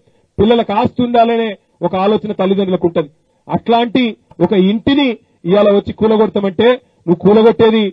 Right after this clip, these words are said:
ఇటుకలు, సిమెంట్ తో నిర్మాణం చేసిన ఒక స్ట్రక్చర్ కాదు, నువ్వు కూలగొట్టేది ఆ జీవితం, ఆ కుటుంబం యొక్క ఆశ, ఆకాంక్ష, ఆ కుటుంబం ఎన్నో కలలు అల్లుకొని ఉంటది ఆ ఇంటి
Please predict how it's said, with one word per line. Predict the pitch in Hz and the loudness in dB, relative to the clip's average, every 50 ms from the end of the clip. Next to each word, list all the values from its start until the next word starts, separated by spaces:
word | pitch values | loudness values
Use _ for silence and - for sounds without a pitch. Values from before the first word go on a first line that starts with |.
| - _ _ _ - | -8 _ _ _ -8
ఇటుకలు, | 175 180 - - - 226 220 220 220 220 | -6 -4 -4 -2 0 2 4 4 4 2
సిమెంట్ | - - 208 214 226 226 - - | 0 -2 -2 -2 -2 -2 0 0
తో | 226 226 | 0 2
నిర్మాణం | 214 208 202 214 214 220 220 214 208 | 2 0 -2 -2 -2 -4 -2 -2 -2
చేసిన | 214 185 - 220 214 196 170 - _ _ - | -2 -2 -2 -2 -4 -4 -6 -8 _ _ -4
ఒక | 175 180 202 | -2 -2 -2
స్ట్రక్చర్ | 175 - - 185 - _ - 208 190 | -2 -2 -2 -4 -2 _ -4 -2 0
కాదు, | 175 185 175 170 156 - _ _ _ _ _ - | 2 0 0 0 -4 -12 _ _ _ _ _ -2
నువ్వు | 175 196 - - 202 | -2 -2 2 2 4
కూలగొట్టేది | 226 233 226 233 226 226 - 233 240 240 233 | 4 6 6 4 4 4 2 2 2 2 2
ఆ | 220 214 | 0 0
జీవితం, | 190 156 - 220 247 240 240 262 247 233 202 - _ _ _ | -2 -2 -2 0 0 0 0 0 0 -2 -4 -12 _ _ _
ఆ | 180 196 | -6 -6
కుటుంబం | 190 - 214 - - 247 247 247 240 233 | -2 -2 -2 -2 0 -2 -2 -2 0 0
యొక్క | 233 220 - 214 | -2 0 0 -2
ఆశ, | 196 208 247 240 160 254 254 247 262 - _ _ _ _ - | 0 0 0 0 0 -2 -2 -2 -4 -8 _ _ _ _ -6
ఆకాంక్ష, | 170 196 208 - 247 254 247 - - | -6 -4 -4 -2 -4 -4 -4 -4 -4
ఆ | 262 254 240 | -2 -2 -2
కుటుంబం | 226 - 208 214 - 240 247 262 247 214 170 _ _ _ _ - | -2 -4 -4 -2 -2 0 2 2 0 0 -4 _ _ _ _ -4
ఎన్నో | 147 185 220 233 226 | -4 0 2 0 0
కలలు | - - 208 208 233 254 254 247 | 0 -2 -2 0 0 2 2 0
అల్లుకొని | 247 247 - 262 254 240 | 0 0 0 2 0 2
ఉంటది | 233 254 233 226 | 0 -2 -2 -2
ఆ | 214 208 | -2 -2
ఇంటి | 208 208 190 - | -4 -4 -6 -4